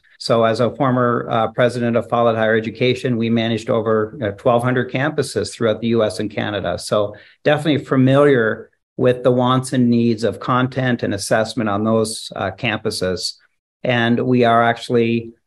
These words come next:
uh, entertaining partnerships right now. Uh, it's an easy story, and it's a, it's a wonderful, uh, discussion to have because we have people wanting to partner with us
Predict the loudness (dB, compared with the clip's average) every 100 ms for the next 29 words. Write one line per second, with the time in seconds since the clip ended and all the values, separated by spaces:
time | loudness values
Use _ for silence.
0 | _ -6 -4 0 0 0 0 2 2 2
1 | 2 2 -2 0 -2 0 0 0 0 0
2 | 0 -2 -6 -6 -4 -2 -2 2 2 2
3 | 0 -2 4 6 6 6 2 -2 -6 -4
4 | -4 0 0 2 0 -2 -4 -2 0 0
5 | 2 0 2 2 2 0 -4 -6 -4 -4
6 | -2 -2 0 -2 0 0 -2 -2 -4 -4
7 | 0 0 0 -4 -2 0 0 0 0 0
8 | -2 -2 -4 -16 -10 -6 -2 2 2 2
9 | 2 0 0 -2